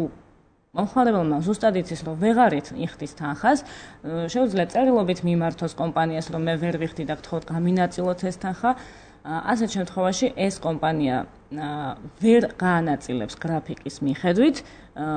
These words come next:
მხოლოდ იმ შემთხვევაში, თუ ვადაგადაცილება შეადგენს ორმოც დღეს.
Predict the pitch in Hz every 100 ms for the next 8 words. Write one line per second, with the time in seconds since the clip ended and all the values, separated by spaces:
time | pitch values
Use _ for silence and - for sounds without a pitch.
0 | 147 143 - - 240 196 185 214 226 190
1 | 214 226 220 262 262 202 190 190 185 180
2 | - 151 156 - - 175 170 220 226 175
3 | 165 175 180 - 143 -